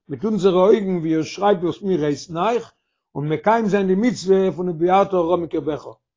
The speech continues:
השם ישמרנו, דער רבי זאל אויס שיטן. ציטער די ענד, ציטער דער מויל צו רעדן, אז ער ווערט, וואס האבן געזאגט דעם צענזאר.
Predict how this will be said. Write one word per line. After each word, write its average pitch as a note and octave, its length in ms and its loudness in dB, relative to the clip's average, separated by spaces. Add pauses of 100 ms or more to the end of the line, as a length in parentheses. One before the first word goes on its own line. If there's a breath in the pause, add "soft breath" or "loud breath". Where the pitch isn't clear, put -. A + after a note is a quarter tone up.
(100)
השם F3 460 -6
ישמרנו, C#3+ 580 -8
דער D3 180 -12
רבי D3+ 80 -10
זאל C3+ 120 -10
אויס D3 360 -6
שיטן. - 320 -10 (840)
ציטער G3 360 -2
די E3 160 -2
ענד, F3+ 260 -2
ציטער F#3+ 300 -6
דער E3 140 -2
מויל F3+ 280 4
צו F3+ 160 -6
רעדן, E3+ 220 -2
אז D#3 120 -6
ער D3+ 180 -10
ווערט, F#3+ 260 0 (520)
וואס C#3 120 -4
האבן F3 160 0
געזאגט D3+ 260 -4
דעם D3 140 -6
צענזאר. C3+ 440 -6